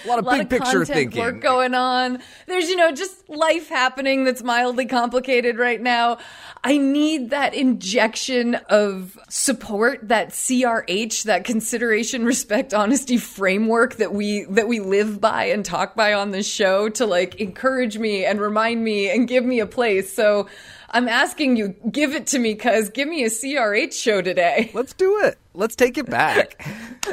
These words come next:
Speaker 2: Nice.
Speaker 1: So C R H, for the uninitiated, consideration, respect, and honesty.
Speaker 2: And what are those three words to us?
Speaker 1: Well, they're foundational principles. And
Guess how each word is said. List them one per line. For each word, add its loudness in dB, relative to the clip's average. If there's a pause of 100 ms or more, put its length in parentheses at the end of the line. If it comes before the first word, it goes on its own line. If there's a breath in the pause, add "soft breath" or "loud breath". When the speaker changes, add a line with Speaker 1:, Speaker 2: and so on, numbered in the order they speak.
(140)
Speaker 2:
Nice. -2 (200)
Speaker 1:
So 0
C -2
R 4
H, -4
for 2
the 0
uninitiated, 2 (280 loud breath)
consideration, 2 (140)
respect, -2
and 2
honesty. -2 (260)
Speaker 2:
And 2
what 0
are 2
those 0
three -4
words 0
to -2
us? -4 (560 soft breath)
Speaker 1:
Well, -2
they're 4 (440)
foundational 2
principles. -4 (260 loud breath)
And 2